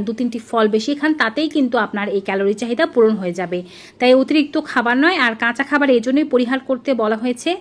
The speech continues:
বিশেষ করে কাঁচা ডিম, কাঁচা মাংস, এই প্রোটিন জাতীয় খাবারগুলো পেটের মধ্যে সালমোনেলা ব্যাকটেরিয়া যদি প্রবেশ করিয়ে দেয়, সেক্ষেত্রে আপনার মারাত্মক ডায়রিয়া হয়ে যেতে পারে,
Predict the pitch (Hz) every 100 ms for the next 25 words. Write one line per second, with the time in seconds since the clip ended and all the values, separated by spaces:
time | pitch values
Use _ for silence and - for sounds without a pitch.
0 | - - - - - 277 339 - 294 320
1 | 339 254 233 262 240 294 339 247 226 254
2 | 214 214 220 294 277 240 269 269 330 285
3 | 285 285 285 226 226 220 262 254 226 247
4 | 247 262 262 233 226 240 262 262 240 202
5 | 196 - 247 240 220 240 226 214 240 -
6 | 233 220 214 311 320 269 240 220 208 233
7 | 214 254 285 262 214 190 185 185 185 185
8 | 185 180 175